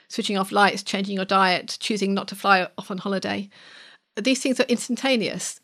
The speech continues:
They don't require a long lead time to develop a new technology. Um, if everyone in the world went the same way, then we could achieve a huge amount of change almost overnight. Um, and I think, as Cameron mentioned, young people these days are becoming much more aware. So,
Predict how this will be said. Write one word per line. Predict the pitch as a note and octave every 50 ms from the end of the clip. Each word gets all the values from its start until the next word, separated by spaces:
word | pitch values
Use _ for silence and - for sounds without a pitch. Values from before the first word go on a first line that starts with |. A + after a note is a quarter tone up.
| _ _
They | G#3+ G#3
don't | G#3+ A#3+ -
require | A3 G#3 - - G#3+ G3+ G3+
a | G#3
long | G#3 G3+ G3+ G3+
lead | G#3 G#3 G#3 -
time | - - G3 G3
to | G3+
develop | G3+ G3+ G3 F#3 G3 -
a | G3
new | F#3+ F#3+
technology. | F#3+ - - - G3+ G#3 A3+ A3 - A#3+ A#3 B3 A#3+ - _ - - - - - - - _
Um, | F#3 F#3+ F#3 F3+ F#3+ - - _ _ _ _ _ _ _ _ _ _ _ _ _ _ _ -
if | G#3 -
everyone | A3+ G#3 A3 G#3 G#3
in | G3+
the | G#3 G#3
world | A#3 A#3 A3+ G#3 G3 G#3 G#3 G3+ - - _ _ _ -
went | G#3 G#3 G3+
the | G3+
same | G3 - G3 G3 G3 G3
way, | G#3 A3+ B3+ C#4 C#4+ C#4 _ _ - _ _
then | - G#3+ G#3 G3+ G3+ G3 - _ _
we | G#3+ A3
could | G#3+ A3 G3
achieve | G3+ - - G#3 G3
a | G#3
huge | G3+ A#3+ A3 G3+
amount | G#3 E3+ D3
of | F#3+
change | - - G3+ F#3 F3 F3 -
almost | - G#3+ G3+ F3+ F#3 - F#3+
overnight. | F3+ F3+ F#3+ F3+ F3 D3+ - F3+ G3 - - - _ - - - - - - _ _ _ -
Um, | F#3 F3+ F3+ F3+ F3+ -
and | - G3+ G#3
I | G#3+
think, | G#3 - D4+ C#4+ C4 -
as | A#3+ A3 -
Cameron | - C#4 C#4 B3+ G#3+ G3
mentioned, | F3 E3 F3+ - - E3+ E3+ F3+ F3+ - - -
young | G#3+ G#3+ G#3+
people | G#3 - A3+ G3+ - G3+
these | G3 G3 F#3+ G3
days | - E3+ F#3 -
are | G3
becoming | G3+ G3 G3+ G3 G3 G3
much | G#3 F#3 - -
more | G3 F#3 F3+
aware. | F#3 F#3 G3 F#3+ F3+ E3+ F3 F3+
So, | - G3 F#3